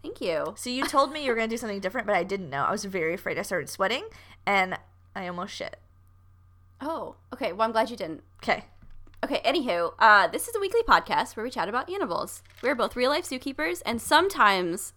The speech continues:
Speaker 1: amazing opera Mary Poppins singers.
Speaker 2: <laughs>
Speaker 1: And each week, we'll be discussing a new animal and learning more about them. As always, nothing we say or sing reflects our organizations,
Speaker 2: <laughs>
Speaker 1: and all thoughts and opinions are our own.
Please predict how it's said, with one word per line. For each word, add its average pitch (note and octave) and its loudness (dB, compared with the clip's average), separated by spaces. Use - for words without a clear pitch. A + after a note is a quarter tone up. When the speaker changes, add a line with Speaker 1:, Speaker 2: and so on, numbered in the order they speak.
Speaker 1:
amazing F#3+ -4
opera E3 -2
Mary D#3+ -6
Poppins A#3+ -2
singers. C#3+ -8
Speaker 2:
<laughs> F4 2
Speaker 1:
And G#3+ 0
each - -2
week, A#3+ -4
we'll A3+ 0
be F#3+ -6
discussing G#3+ -8
a F#3 -6
new A#3+ -6
animal A#3+ -4
and G3+ -6
learning F#3+ -8
more A#3+ -4
about F#3 0
them. - -12
As G#4 4
always, D4+ 6
nothing D4 -2
we G#4 -2
say G#3+ 2
or F#3 2
sing A#3+ 2
reflects - -6
our C4+ -2
organizations, E4+ 0
Speaker 2:
<laughs> - -6
Speaker 1:
and A3 4
all B3+ 12
thoughts - 6
and C#4 2
opinions C4+ 4
are G3 6
our E3 2
own. E3 -6